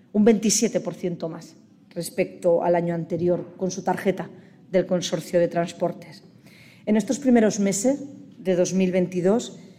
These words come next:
ya hay una tendencia clara de recuperación, en paralelo a la salida de esa crisis sanitaria, de nuestra recuperación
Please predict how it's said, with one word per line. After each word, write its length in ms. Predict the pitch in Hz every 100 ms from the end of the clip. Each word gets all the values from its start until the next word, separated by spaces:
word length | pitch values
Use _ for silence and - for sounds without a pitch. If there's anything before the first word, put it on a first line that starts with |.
| - -
ya 140 | 226
hay 100 | 226
una 200 | 214 190
tendencia 680 | 185 175 175 - 180 160 156 - - -
clara 420 | 190 180 170 160 - -
de 120 | 170 175
recuperación, 800 | 180 185 190 190 185 262 220 160 - - - - - -
en 160 | 196 180
paralelo 480 | 175 175 214 202 - - -
a 160 | - 180
la 140 | 165
salida 560 | - 170 180 175 180 180 - - -
de 80 | 185
esa 220 | 180 175
crisis 680 | 165 175 175 - 185 170 - - - -
sanitaria, 720 | - 190 185 185 254 180 - - -
de 220 | - 196 - -
nuestra 400 | 208 202 190 208
recuperación 880 | 202 185 190 185 180 214 202 175 165